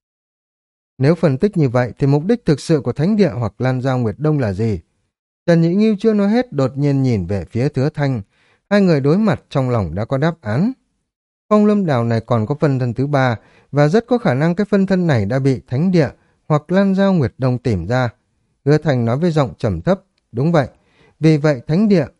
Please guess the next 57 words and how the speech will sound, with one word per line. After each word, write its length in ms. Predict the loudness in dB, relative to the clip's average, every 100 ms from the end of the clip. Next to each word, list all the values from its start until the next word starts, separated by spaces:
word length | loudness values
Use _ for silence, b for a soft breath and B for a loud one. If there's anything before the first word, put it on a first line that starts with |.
| -2
hoặc 180 | -2 2
là 100 | 2
Lan 260 | 2 0
Giao 160 | 0 2
Nguyệt 200 | 0 -2
Đông 240 | -4 -2 -2
muốn 200 | -2 0
gã 160 | -2
chết. 240 | 0 0 -2 b b b b
Một 160 | 0 2
khi 160 | 0 0
gã 160 | 0
chết 340 | 0 0 0 -2
thì 100 | -4
phân 220 | -2 0
thân 200 | 0 0
thứ 120 | -2
ba 220 | 0 0
sẽ 140 | 0 -4
sống 260 | -2 0
lại 200 | 0 0 -4 _ _ -2
và 100 | 2
lập 180 | 2 0
tức 180 | -2 0
rơi 220 | 0 2
vào 160 | 0 -2
trong 260 | -4 -4
tầm 220 | -2 -4
kiểm 240 | -2 -4 -4
soát 260 | -2 -4
của 120 | -4 -4
họ. 280 | -2 -4 _ _ _ _ _
Đây 160 | 0 0
chính 220 | 2 2
là 100 | 2
lợi 300 | 2 0 -2
dụng 220 | -2 -2 -4 _ -4
tính 200 | 0 2
đa 140 | 2
nghi 260 | 2 0 0
của 140 | -2
gã. 180 | -4 -2 -2 -4 b b b -2
Gã 140 | 0
càng 280 | 2 0 2
đa 160 | 2
nghi 300 | 2 2 2 0
thì 100 | -6
càng 260 | -4 -4 -4
khó 280 | -2 0
mà 120 | 2 2
nhìn 260 | 2 0
thấu 200 | -2 -4
cạm 280 | -2 -4 -4
bẫy 160 | -4 -2
nhắm 240 | 0 0
vào 100 | 0
mình." 260 | 0 -2